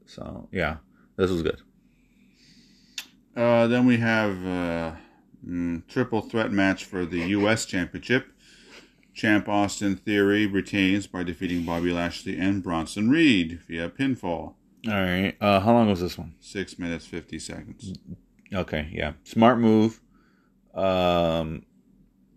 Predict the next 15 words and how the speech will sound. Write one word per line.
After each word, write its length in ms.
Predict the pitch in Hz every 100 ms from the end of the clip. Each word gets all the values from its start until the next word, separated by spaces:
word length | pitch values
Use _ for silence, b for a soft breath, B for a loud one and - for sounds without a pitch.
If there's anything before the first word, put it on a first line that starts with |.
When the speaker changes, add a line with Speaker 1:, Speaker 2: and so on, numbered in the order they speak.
| _ _ _
Speaker 1:
smart 340 | - 131 143 127
booking 320 | 127 - 120
here. 560 | 117 117 110 110 101 98 - _ _ -
Keep 260 | - 104
Austin 320 | 107 98 - 92
Theory 300 | 98 92 92
as 100 | -
champion. 680 | 127 123 117 110 107 110 110 b b b b b b _ _
Um, 920 | 107 104 104 104 101 98 98 101 98 - _ _ _ _ _ _ _ _ _ _ _ _ _ _ _ _ _ _ _ _ _ _ _
I 140 | 120 113
want 760 | 101 98 98 104 110 120 127
him, 720 | 123 - 135 123 120 117 113 - _ _
I 80 | -
want 460 | 120 120 127 143 -
to 280 | 143 123